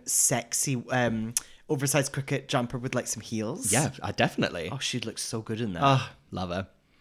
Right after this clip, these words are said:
Speaker 1: They should have done, they should have done cricket in the video <laughs> for What About Us?
Speaker 2: Yeah.
Speaker 1: Right, okay, so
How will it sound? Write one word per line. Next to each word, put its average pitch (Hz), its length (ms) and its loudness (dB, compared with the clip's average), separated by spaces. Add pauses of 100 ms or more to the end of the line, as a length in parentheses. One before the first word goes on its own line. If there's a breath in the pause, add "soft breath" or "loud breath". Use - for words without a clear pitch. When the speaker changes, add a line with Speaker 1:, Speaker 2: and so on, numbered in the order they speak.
(120)
Speaker 1:
They 135 80 -4
should 180 200 -2
have 165 80 -4
done, 156 160 4
they 156 80 2
should 180 160 0
have 156 80 -4
done 147 160 4
cricket 156 520 0
in 127 120 0
the 127 80 0
video 131 340 4
<laughs> - 0 -
for 117 300 0
What 113 160 2
About 110 180 0
Us? 165 460 0
Speaker 2:
Yeah. 101 300 -2 (380)
Speaker 1:
Right, 101 300 -2
okay, 123 380 -2
so 151 640 4